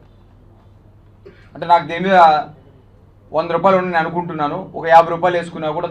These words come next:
దాదాపుగా ఒక రోజుకి లక్ష కాపీలు ఈ విధంగా వస్తుంది. అంటే ఇప్పుడే వైలేషన్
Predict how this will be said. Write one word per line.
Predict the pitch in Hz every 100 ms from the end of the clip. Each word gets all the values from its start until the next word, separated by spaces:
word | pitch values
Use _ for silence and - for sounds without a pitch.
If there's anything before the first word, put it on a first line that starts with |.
| 156
దాదాపుగా | 156 165 170 170 160 151 - - - - - _ - 160
ఒక | 190 190
రోజుకి | 208 220 214 185
లక్ష | 185 214 202
కాపీలు | 202 220 240 220 160 - - - _ _ _ _ _ _ -
ఈ | 180 190
విధంగా | 208 214 202 175
వస్తుంది. | 170 151 170
అంటే | 190 254 285 - - _ - - 175
ఇప్పుడే | 170 220 247 269 226
వైలేషన్ | 220 226 196 190